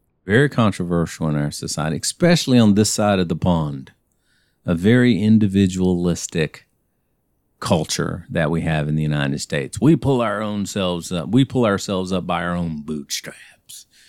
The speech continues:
You know, we just don't need anybody. We're, we're not a collective society.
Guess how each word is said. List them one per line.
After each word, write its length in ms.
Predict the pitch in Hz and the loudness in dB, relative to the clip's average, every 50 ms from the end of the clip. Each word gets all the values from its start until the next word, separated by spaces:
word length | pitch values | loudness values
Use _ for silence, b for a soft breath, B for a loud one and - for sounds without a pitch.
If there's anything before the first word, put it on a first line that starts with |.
| b b b b b b b b | b b b b b b b b
You 200 | - - 90 82 80 | -6 -4 -4 -2 -2
know, 240 | 78 73 71 73 76 | -4 -4 -4 -4 -2
we 140 | 80 87 92 | 0 0 2
just 240 | 101 101 92 82 - | 2 0 0 2 2
don't 240 | 107 98 95 92 | 2 4 4 2
need 260 | 87 85 85 80 76 78 | 2 0 0 -2 -2 -4
anybody. 720 | 73 71 71 73 71 71 73 69 - - - - _ _ _ _ _ - | -4 -6 -6 -8 -8 -8 -10 -10 -10 -14 -18 -20 _ _ _ _ _ -4
We're, 240 | - 95 107 113 104 | 0 2 4 4 6
we're 160 | 95 104 110 | 6 6 6
not 260 | 110 110 107 110 104 98 | 6 6 4 4 4 2
a 80 | 90 | 2
collective 760 | 80 - - 95 90 85 87 85 78 _ - 64 - 60 - | 0 -2 -2 0 0 2 0 0 -2 _ -8 -8 -8 -8 -8
society. 760 | - - - - - - 69 69 69 - - - - - _ | -8 -10 -10 -8 -8 -8 -8 -8 -10 -10 -14 -16 -18 -18 _